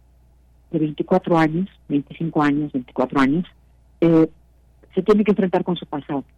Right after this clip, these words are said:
al encontrarse con una familia venida menos, con una que vive en una hacienda deteriorada, posterior a la revolución. Ella ubica esta obra, Más allá de los hombres,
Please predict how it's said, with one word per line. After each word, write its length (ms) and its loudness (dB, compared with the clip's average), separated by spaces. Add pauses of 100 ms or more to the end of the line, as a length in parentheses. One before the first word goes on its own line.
(120)
al 120 -4
encontrarse 460 -2
con 140 -4
una 160 -2
familia 460 6
venida 300 0
menos, 400 0 (560)
con 160 -8
una 460 -4
que 80 -4
vive 220 -2
en 100 -6
una 380 -4
hacienda 360 -2
deteriorada, 680 0 (160)
posterior 440 2
a 60 2
la 80 -6
revolución. 560 -2
Ella 220 4
ubica 420 4 (400)
esta 320 2
obra, 300 0 (140)
Más 200 -4
allá 200 -2
de 80 0
los 220 -4
hombres, 340 -4